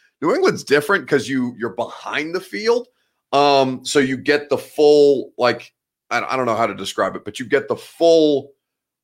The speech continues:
uh, horizontal, no, excuse me, vertical view of the field, and you're high above it. And Gillette's cool because the Patriots fans are insane. Um, but, you know, I would rather, I would rather have,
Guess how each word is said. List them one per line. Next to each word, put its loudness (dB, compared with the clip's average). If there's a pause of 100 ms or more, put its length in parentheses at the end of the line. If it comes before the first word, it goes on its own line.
(300)
uh, 4 (720)
horizontal, 0
no, 0
excuse -10
me, -8
vertical 2
view -8 (380)
of 0
the -10
field, -6 (300)
and -6
you're 0
high 2
above 2
it. 0
And -6
Gillette's 0
cool -4
because -8
the -16
Patriots -6
fans -6
are -14
insane. -14 (460)
Um, 0 (160)
but, 0 (120)
you -4
know, -2
I 2
would 0
rather, 2
I 0
would -2
rather 0
have, -2